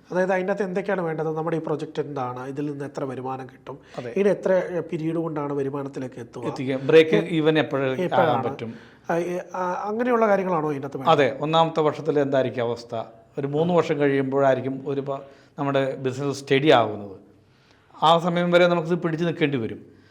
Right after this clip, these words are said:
Speaker 2: നാലാമത്തെ വർഷത്തിലേക്ക് നമുക്ക് എത്ര പ്രോഫിറ്റ് പ്രതീക്ഷിക്കുന്നു? അഞ്ചിൽ എത്ര ചെയ്യുന്നു? പിന്നീട് എക്സ്പ്ലോറിങ് സാധ്യത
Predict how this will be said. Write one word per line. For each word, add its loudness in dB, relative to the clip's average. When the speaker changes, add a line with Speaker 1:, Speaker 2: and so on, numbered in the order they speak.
Speaker 2:
നാലാമത്തെ 6
വർഷത്തിലേക്ക് 2
നമുക്ക് -2
എത്ര -4
പ്രോഫിറ്റ് -4
പ്രതീക്ഷിക്കുന്നു? -8
അഞ്ചിൽ -2
എത്ര -2
ചെയ്യുന്നു? -8
പിന്നീട് 4
എക്സ്പ്ലോറിങ് 4
സാധ്യത 2